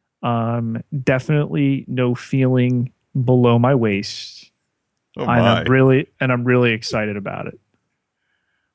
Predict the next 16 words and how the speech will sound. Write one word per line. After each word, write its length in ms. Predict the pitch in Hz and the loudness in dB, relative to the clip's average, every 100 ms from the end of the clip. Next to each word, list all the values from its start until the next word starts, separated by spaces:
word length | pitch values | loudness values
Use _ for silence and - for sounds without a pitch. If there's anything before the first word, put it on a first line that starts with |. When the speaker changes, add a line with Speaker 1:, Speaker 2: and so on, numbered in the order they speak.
| _ | _
Speaker 2:
Well, 180 | 120 120 | 0 0
just 200 | 127 139 | 0 -4
a 40 | |
reminder 320 | 135 120 113 113 | -2 0 -2 -2
to 100 | 113 | -4
everybody, 500 | 101 85 92 90 90 | -4 -4 -2 -2 -4
in 80 | |
addition 540 | 95 85 104 - 95 85 | -6 -4 -6 -6 -8 -8
to 220 | - 87 | -8 -6
the 100 | 82 | -6
Daredevil 460 | 80 90 90 85 82 | -4 -2 -2 -4 -8
podcast, 800 | 90 78 73 - 67 62 - _ | -4 -4 -4 -6 -6 -6 -14 _
that 200 | 76 - | -10 -10
will 160 | 80 - | -12 -8
obviously 500 | 69 76 78 - 73 | -8 -10 -16 -14 -14
be 380 | 69 73 69 | -12 -12 -12